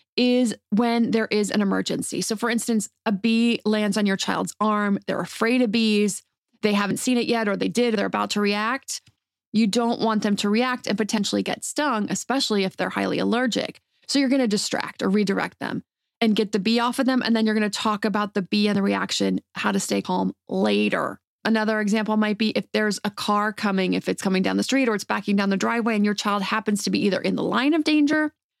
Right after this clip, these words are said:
or that you're afraid they might go to the line of danger. Rather than trying to reason or talk to them, you wanna distract, redirect, get them out of harm's way. And then you can do lessons afterwards. Okay, number three,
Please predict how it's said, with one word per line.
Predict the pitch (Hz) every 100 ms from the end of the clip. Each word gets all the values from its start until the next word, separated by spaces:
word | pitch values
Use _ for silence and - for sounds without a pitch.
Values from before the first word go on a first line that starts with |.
| _ _ _ -
or | 262 247 240 233 -
that | 208 220
you're | 214 214
afraid | - 226 208
they | 202
might | 196 202 214 190 - - _ _ - _
go | - 202
to | 196 202
the | 190
line | 180 185
of | 185
danger. | 180 180 180 - _ _ -
Rather | 220 214
than | 202 202
trying | 202 202
to | 196
reason | 190 262 294 277 277
or | -
talk | - 254
to | 254
them, | 247 240 226 - _ -
you | 226
wanna | 226 214
distract, | 196 240 226 214
redirect, | 202 208 202 202 -
get | 196 220
them | 220 202
out | 190
of |
harm's | 175 156 185 -
way. | 160 - -
And | 214
then | 220 233
you | 226
can | 233
do | 202 202
lessons | 185 190 165 - -
afterwards. | 175 - 190 147 - - - _ _ _ _ _ _ _ _ -
Okay, | 214
number | 214 240 247
three, | - 226 240